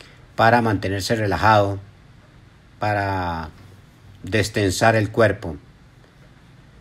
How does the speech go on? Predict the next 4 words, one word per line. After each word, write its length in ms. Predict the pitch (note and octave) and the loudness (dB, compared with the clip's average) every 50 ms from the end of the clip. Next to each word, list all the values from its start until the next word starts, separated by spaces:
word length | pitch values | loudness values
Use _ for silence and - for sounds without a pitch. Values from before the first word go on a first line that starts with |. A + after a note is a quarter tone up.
| - - - - - - | -20 -20 -20 -20 -14 -6
La 140 | - G#2+ G#2 | -2 -2 -2
respiración 960 | G2 F#2+ - - A#2 G#2+ G2 - - B2+ B2 B2+ C3+ C#3 C#3+ C#3+ C#3+ B2 A#2 | -2 -2 -4 -4 -2 -2 -2 0 2 4 4 6 6 4 4 2 2 0 -2
es, 520 | A2 A#2+ A#2+ A#2+ B2 B2 A#2 G#2+ - - A#2+ | -4 -2 -2 0 0 0 -2 -4 -6 -6 -6
eh, 460 | G#2 G2 F#2+ F2+ F2 E2+ E2+ E2 | -4 -4 -4 -4 -6 -8 -8 -10